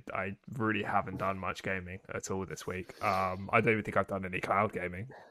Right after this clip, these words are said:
Like, genuinely, I think I played, like, maybe a couple hours of games this week. Well, a few,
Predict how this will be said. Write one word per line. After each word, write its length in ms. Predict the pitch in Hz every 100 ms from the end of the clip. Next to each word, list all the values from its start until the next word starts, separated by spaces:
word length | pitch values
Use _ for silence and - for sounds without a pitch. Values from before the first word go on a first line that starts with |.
| -
Like, 180 | 110 104
genuinely, 560 | - 113 110 98 92 92
I 80 | 101
think 220 | 104 101
I 60 | 98
played, 280 | 95 90
like, 180 | 90 95
maybe 260 | 95 95 92
a 60 |
couple 300 | - 92 -
hours 340 | 90 87 90 -
of 120 | -
games 380 | 90 92 104 -
this 160 | - -
week. 140 | -
Well, 380 | 131 135 131 127
a 40 | 123
few, 420 | - 120 87 90